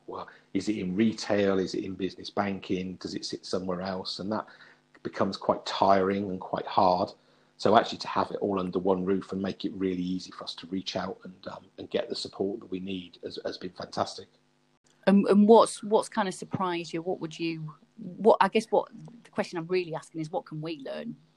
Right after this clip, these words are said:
Speaker 2: from, from you guys? Okay, what, you know, what, what's different? What, what should we be changing, I guess?
Speaker 1: I, I don't know whether so much changing. I think, uh, for me, the overall C C B structure I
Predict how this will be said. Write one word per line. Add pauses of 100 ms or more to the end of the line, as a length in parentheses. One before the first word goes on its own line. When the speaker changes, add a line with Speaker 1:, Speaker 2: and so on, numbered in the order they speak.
(220)
Speaker 2:
from, (640)
from
you
guys? (200)
Okay,
what,
you
know,
what,
what's
different?
What,
what
should
we
be
changing,
I
guess? (380)
Speaker 1:
I, (480)
I
don't
know
whether
so
much
changing.
I
think,
uh, (580)
for
me,
the
overall
C
C
B
structure
I